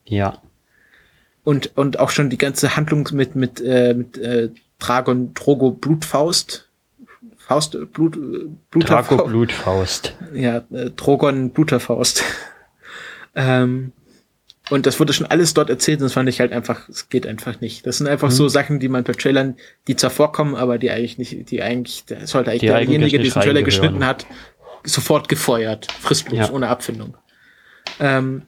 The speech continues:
Speaker 2: ja, und, äh, zum Beispiel ist mir bei dieser Mutter, das ist mein erster Punkt aufgefallen, das ist im Grunde Jane Goodall. Also die, ich weiß nicht, kennst, kennst du Jane Goodall?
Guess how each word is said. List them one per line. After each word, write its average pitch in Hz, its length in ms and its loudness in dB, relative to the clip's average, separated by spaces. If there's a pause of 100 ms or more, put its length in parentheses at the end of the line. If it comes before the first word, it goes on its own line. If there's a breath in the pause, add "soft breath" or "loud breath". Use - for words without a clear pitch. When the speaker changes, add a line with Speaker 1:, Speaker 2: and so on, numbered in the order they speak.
(240)
Speaker 2:
ja, 143 240 2
und, 135 320 -6
äh, 127 240 -4 (280)
zum - 120 -4
Beispiel 165 280 4
ist 156 140 0
mir 160 120 2
bei 143 100 4
dieser 131 220 0
Mutter, 185 340 4
das 160 220 2
ist 139 160 0
mein 131 100 2
erster 147 220 2
Punkt 156 180 0
aufgefallen, 143 520 -2 (360 soft breath)
das 131 160 0
ist 151 140 2
im 151 80 4
Grunde 139 340 2
Jane 123 280 0
Goodall. 113 460 0
Also 127 200 0
die, 131 260 4
ich 123 160 -4
weiß 151 160 2
nicht, 151 240 -4
kennst, 147 240 -2
kennst 160 220 0
du 156 60 -2
Jane 143 240 -2
Goodall? 151 360 2